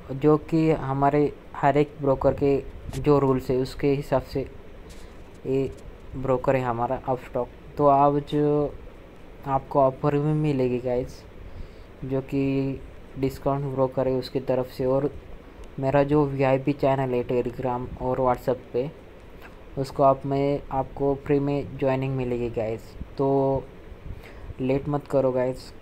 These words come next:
क्योंकि ये जो अपस्टॉक का जो demat account है, ये बस आपको दस मिनट में मिल जाएगा guys।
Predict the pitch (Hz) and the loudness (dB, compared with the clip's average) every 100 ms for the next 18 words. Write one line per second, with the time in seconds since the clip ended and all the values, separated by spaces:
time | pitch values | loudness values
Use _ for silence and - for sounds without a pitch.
0 | - 131 131 135 135 135 135 127 - - | -4 -4 -2 -2 0 0 0 -4 -8 -16
1 | - - - - - - - - - - | -16 -18 -18 -18 -18 -18 -20 -20 -20 -16
2 | - - 135 127 135 135 - - 135 131 | -16 -4 -2 2 4 4 0 0 0 0
3 | - 143 135 143 143 147 147 - - - | -2 0 2 2 2 2 0 -8 -10 -6
4 | 131 131 139 135 127 127 123 127 - - | -4 -2 0 0 0 -2 -2 -4 -6 -10
5 | - - - 135 135 143 143 156 139 139 | -12 -12 -8 -4 2 2 2 4 4 4
6 | - 143 139 139 139 143 139 135 143 143 | 0 -4 0 0 0 -4 -4 -4 -4 -6
7 | - - - - - - - - - 139 | -12 -18 -16 -16 -16 -14 -14 -14 -6 -2
8 | 135 131 127 120 120 117 117 - | 0 2 2 0 -4 -6 -6 -10